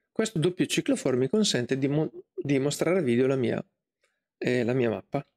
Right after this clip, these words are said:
Faccio vedere come. Cout, vado a prendere map, adesso avrò, dovrò mettere qua dentro I e J, ma dove metto I e dove metto J? Allora, J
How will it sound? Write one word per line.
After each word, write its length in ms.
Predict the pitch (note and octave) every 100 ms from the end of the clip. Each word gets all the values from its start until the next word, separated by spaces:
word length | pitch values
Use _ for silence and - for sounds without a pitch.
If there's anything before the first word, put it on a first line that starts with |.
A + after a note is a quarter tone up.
| _
Faccio 240 | - F3 G3+
vedere 220 | D3+ A#2
come. 320 | A2 G#2+ - _
Cout, 540 | - A#3 F#3+ A2+ - A2 - - _ _ _ _ _ _ _ _ _ _ -
vado 360 | D3 D3+ C3+ A2+
a 40 |
prendere 680 | - D3 C#3 A2+ A#2 A2+ -
map, 600 | C3 A#2 G#2+ _ F3 B3 - _ _ _ _ _ _ _
adesso 340 | F#3 E3 -
avrò, 180 | B3 E3+
dovrò 260 | D3 E3 E3+
mettere 400 | C#3+ - B2+ A#2+
qua 120 | F#3
dentro 400 | C3+ B2+ - E3
I 160 | A#2
e 60 | A#2
J, 340 | A#2 G#2 G#2+ C3
ma 140 | C3
dove 240 | - C3
metto 280 | C3 C#3 -
I 160 | A2 A2
e 80 | -
dove 140 | B2 A#2+
metto 240 | B2 B2
J? 120 | - - _ _ _ _ _ _ _ _ _ _ _ _
Allora, 400 | D3+ C3+ A2 A2 - _ _ _ _ _
J 540 | D3+ C3+ A#3 D#3 A#2